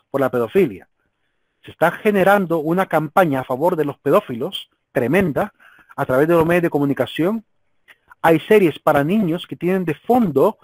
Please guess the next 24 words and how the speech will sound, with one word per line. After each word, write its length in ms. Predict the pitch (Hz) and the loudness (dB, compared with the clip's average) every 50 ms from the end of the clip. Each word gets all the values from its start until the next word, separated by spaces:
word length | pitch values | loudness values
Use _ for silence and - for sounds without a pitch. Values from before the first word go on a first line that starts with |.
| _ _ _ _ _ _ _ - | _ _ _ _ _ _ _ -6
eh, 180 | 135 139 139 135 | -2 0 0 2
volver 360 | 131 143 135 127 143 190 202 | 2 0 0 4 4 4 4
al 180 | 185 175 156 170 | 4 0 -2 -2
niño 300 | 196 208 202 196 202 196 | -2 -2 0 0 -2 -2
prácticamente 720 | - 196 196 196 202 196 180 190 190 185 - 196 190 - - | 0 -2 -4 0 0 0 0 0 -2 0 0 -2 -2 -2 -6
hipersexualizado 1160 | 214 208 - - 202 175 - - 170 - - - - 170 165 160 - - 196 208 214 226 233 _ _ - - _ - - | -8 -6 -2 0 0 0 0 -4 -10 -10 -8 -2 -2 -2 -2 -2 -2 0 2 2 2 0 -2 _ _ -20 -20 _ -12 -4
antes 360 | 175 214 240 240 - 202 175 | 0 0 0 2 0 -2 0
de 100 | 156 147 | 2 2
la 140 | 139 135 127 | 2 2 0
etapa 420 | 123 - 190 196 - - 151 135 | 0 2 2 2 2 2 0 0
adecuada, 560 | 127 123 127 123 - 185 214 247 262 254 - _ _ _ _ _ _ _ _ _ _ _ _ - | 0 -2 -4 -4 0 2 2 2 2 -2 -6 _ _ _ _ _ _ _ _ _ _ _ _ -8
¿verdad? 440 | 123 123 120 131 165 214 247 233 - | -8 -6 -2 0 0 0 0 -4 -4
Que 160 | - 143 131 131 | -2 0 0 2
meten 280 | 160 175 - - 185 175 | 2 0 0 0 -2 -2
ya 80 | 185 | -2
contenido 440 | - 214 196 175 - 160 165 185 180 | 0 0 -2 0 0 -2 -2 -2 -2
sexual 400 | - 165 - - - 202 202 180 | -4 -6 -10 -4 0 0 0 2
dentro 260 | 185 180 175 - 160 | 0 -4 -4 -2 -2
de 80 | 156 147 | -2 0
la 140 | 143 131 - | 0 -2 -2
caricatura 580 | - - 143 143 - 139 - - 202 180 170 | -2 -4 -4 -2 -4 -6 -4 -2 0 2 4
de 100 | 156 156 | 4 4
los 100 | 160 180 | 2 2
niños 400 | 214 226 208 180 190 202 - - | 0 0 -2 -2 -4 -8 -10 -16